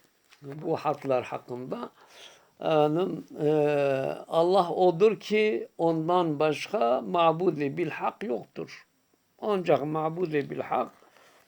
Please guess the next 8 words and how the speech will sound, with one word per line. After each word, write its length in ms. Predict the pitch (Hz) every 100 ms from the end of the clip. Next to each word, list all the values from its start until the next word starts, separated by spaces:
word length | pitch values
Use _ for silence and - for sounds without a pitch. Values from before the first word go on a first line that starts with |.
| _ 180
evet, 500 | 175 170 185 196 -
ibadete 720 | 156 160 165 165 156 - 147
layık 420 | 143 147 170 -
olan 400 | 143 151 175 247 -
ancak 520 | 180 147 139 165 -
Allah'tır 600 | 120 190 208 175 - -
Celle 320 | - 78 113
Celaluhu. 560 | 98 98 95 92 -